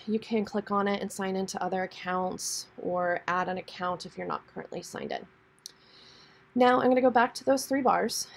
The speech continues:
and I'm gonna choose Your Places. When I choose that, on the right-hand side it says Maps,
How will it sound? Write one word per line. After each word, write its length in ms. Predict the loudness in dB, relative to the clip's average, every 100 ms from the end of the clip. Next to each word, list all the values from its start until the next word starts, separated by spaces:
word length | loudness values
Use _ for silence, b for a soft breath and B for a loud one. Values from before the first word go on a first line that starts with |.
| B B -2
and 120 | 2
I'm 80 | 4
gonna 160 | 4 2
choose 440 | 0 -2 -2 -2 -2
Your 360 | 2 4 4
Places. 760 | 2 -4 -6 -8 -14 -12 -12 -12 _ _ _ _ _ _ _ -6
When 200 | 2 4
I 120 | 6 4
choose 320 | 2 0 2
that, 480 | 2 2 0 -6 -10 B B B -2
on 100 | 2
the 100 | 2
right-hand 640 | 4 2 0 -2 2 2 2
side 320 | 0 2 2
it 160 | 0 -4
says 240 | 0 6 8
Maps, 540 | 8 4 -4 -8 -10